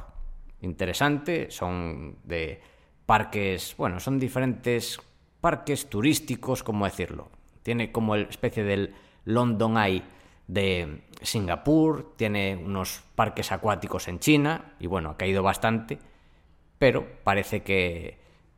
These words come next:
podrá aguantar por el tema que tiene de una salud financiera bastante buena. Bueno, es interesante. Yo no la tengo en cartera, pero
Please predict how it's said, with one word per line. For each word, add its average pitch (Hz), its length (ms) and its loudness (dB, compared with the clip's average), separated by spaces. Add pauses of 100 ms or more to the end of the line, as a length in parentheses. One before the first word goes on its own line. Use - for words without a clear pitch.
podrá 110 320 6
aguantar 98 800 2
por 98 180 0
el 92 180 -2
tema 95 420 -2
que 95 80 -6
tiene 95 320 -2
de 87 140 -4
una 90 180 -4
salud 101 180 -6
financiera 92 360 -4
bastante 87 340 -4
buena. 143 380 0 (100)
Bueno, 127 260 -4
es 131 120 0
interesante. 95 680 0
Yo 107 200 -2
no 110 160 4
la 104 160 4
tengo 101 300 2
en 95 80 -2
cartera, 185 520 0
pero - 300 -4